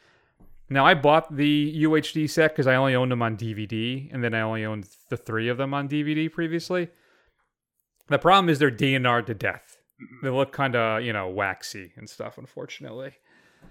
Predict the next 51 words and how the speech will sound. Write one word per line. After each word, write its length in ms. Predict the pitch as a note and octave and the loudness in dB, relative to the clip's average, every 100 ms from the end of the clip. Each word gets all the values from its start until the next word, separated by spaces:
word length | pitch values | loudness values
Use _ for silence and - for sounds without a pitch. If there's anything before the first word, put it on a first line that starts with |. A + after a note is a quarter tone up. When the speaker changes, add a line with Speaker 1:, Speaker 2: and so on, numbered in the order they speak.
| - | -10
Speaker 1:
And 80 | D3 | 0
I, 60 | D3 | 4
but 140 | F#3+ | 6
I 20 | |
only 160 | G#3+ E3 | 6 6
paid, 220 | - D3 | 4 2
like, 160 | A2+ - _ _ _ | 0 -6 _ _ _
twenty-eight 480 | - D3 C3 A2 - | -4 -2 0 -2 -2
bucks 260 | G2+ - - | -4 -4 -8
for 280 | G#2+ F#2 | -6 -6
it, 80 | F2 | -8
so 160 | - G2+ | -10 -10
I 80 | G2 | -10
feel 260 | - A2+ | -8 -10
fine 320 | B2 A#2+ A#2 | -10 -12 -12
with 100 | A2+ | -14
that 120 | A#2 - | -16 -16
decision. 420 | C3+ - - - _ _ _ _ _ - | -18 -18 -20 -20 _ _ _ _ _ 0
And 260 | D#3+ D3+ | 2 4
then 140 | D3 C#3+ | 4 4
also 320 | D3+ D3 E3 | 4 4 4
being 200 | C#3+ C#3+ | 2 4
released 400 | C#3+ C3+ C3+ - | 2 2 0 -2
in 80 | C3 | -4
four 280 | - C3+ B2+ | 0 2 2
K, 480 | - B2+ B2 B2 C3+ | 2 4 4 2 -2
Bridge 320 | A#2+ C#3 B2+ | 2 2 2
on 80 | C#3 | 0
the 80 | |
River 180 | C3 A#2+ | 0 0
Kwai, 720 | - - C3 B2+ B2+ B2+ B2 B2 | -4 0 4 4 2 2 -2 -4
and 120 | B2 | -6
then 100 | G#2+ | -4
Lawrence 360 | G#2 A2 A2 - | -2 -2 -4 -6
of 240 | A#2 G#2 | -8 -6
Arabia. 680 | G2+ G2 G#2 G2+ G2+ G2+ E2+ _ _ _ _ _ _ | -6 -2 -2 -2 -2 -4 -6 _ _ _ _ _ _
Your 100 | D3 | -4
straight-to-D 460 | C3+ F3 E3 D#3 F3 | 0 0 0 0 0
V 60 | D#3+ | 0
D 80 | D#3 | 0
pick 200 | E3 D#3 | -2 -2
of 40 | |
the 60 | C#3+ | 0
week, 220 | D3 C#3+ | 0 0
Matt, 160 | C3 | -2
I'm 60 | C3 | -2
gonna 120 | C3+ | -2
go 140 | C3+ C3+ | 0 2
with 100 | B2 | 2
Eraser 640 | A#2 B2+ D3 - F#3 E3+ | 2 2 0 0 0 2
Reborn. 640 | D3+ D3+ C3 C#3+ D#3+ | 2 2 4 6 4